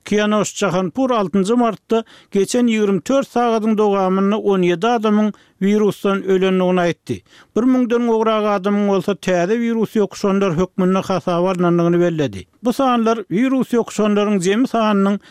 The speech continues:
dört müň ýedi ýüzden aşandygyny görkezdi. Hytaý täze ýaýran ýokanç keseliň ojagy bolan Wuhanndan başga ýerlerdäki täze tasdiklanan virus hadisalarynyň tas ählisiniň Irandan uzalandygyny, virus ýokuşanlaryň köpesiniň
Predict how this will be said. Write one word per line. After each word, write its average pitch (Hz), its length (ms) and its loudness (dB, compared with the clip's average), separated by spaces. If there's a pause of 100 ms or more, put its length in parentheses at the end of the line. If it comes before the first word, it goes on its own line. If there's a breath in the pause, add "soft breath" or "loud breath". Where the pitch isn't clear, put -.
(200 loud breath)
dört 233 320 0
müň 220 180 0
ýedi 185 260 0
ýüzden 220 400 0 (120)
aşandygyny 185 680 0
görkezdi. 147 460 -2 (400 loud breath)
Hytaý 254 380 -2 (100)
täze 202 400 -2
ýaýran 233 500 0
ýokanç 202 460 0
keseliň 233 480 0
ojagy 202 500 0
bolan 233 320 2
Wuhanndan 202 480 0
başga 254 260 0
ýerlerdäki 220 800 0 (260 soft breath)
täze 202 300 0
tasdiklanan 226 960 0
virus 262 360 0
hadisalarynyň 220 880 0 (220 loud breath)
tas 277 260 -4
ählisiniň 214 720 0
Irandan 202 600 2
uzalandygyny, 190 880 0 (200)
virus 214 420 0
ýokuşanlaryň 233 680 0
köpesiniň 233 600 -2